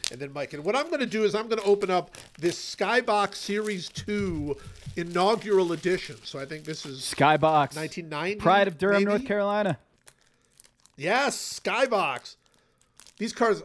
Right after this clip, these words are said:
Speaker 1: can't be worth anything, can
Speaker 2: Do,
Speaker 1: they?
Speaker 2: do you know the story of Skybox?
Speaker 1: I do not. Let's hear
Speaker 2: So
Speaker 1: it.
Speaker 2: Skybox is part of, um, a subsidiary of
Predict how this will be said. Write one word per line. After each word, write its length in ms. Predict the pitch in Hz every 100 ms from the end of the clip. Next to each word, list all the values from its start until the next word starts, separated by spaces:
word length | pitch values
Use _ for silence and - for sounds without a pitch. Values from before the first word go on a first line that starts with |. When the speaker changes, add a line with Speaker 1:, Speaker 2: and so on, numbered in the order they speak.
| -
Speaker 1:
can't 240 | - 170
be 60 | 156
worth 320 | 123 131 117
anything, 320 | 110 98 110
can 140 | 104 -
Speaker 2:
Do, 100 | 165
Speaker 1:
they? 80 | 160
Speaker 2:
do 160 | 143
you 100 | 208
know 160 | 254 262
the 120 | 233
story 360 | - 202 208 220
of 60 | 202
Skybox? 580 | - 214 208 226 226 - - _ - _ - - _ _ _ _ _ 220 -
Speaker 1:
I 80 | 156
do 140 | 156
not. 320 | 151 190 131
Let's 160 | 160 -
hear 160 | 220
Speaker 2:
So 60 | 320
Speaker 1:
it. 60 | 233
Speaker 2:
Skybox 840 | - 214 247 220 208 196 - -
is 200 | 180 165
part 340 | - 190 208 196
of, 300 | 180 165 170
um, 480 | 165 160 151 147 143
a 60 |
subsidiary 840 | 143 - 151 - 240 226 202 180 175
of 500 | 160 160 156 147 131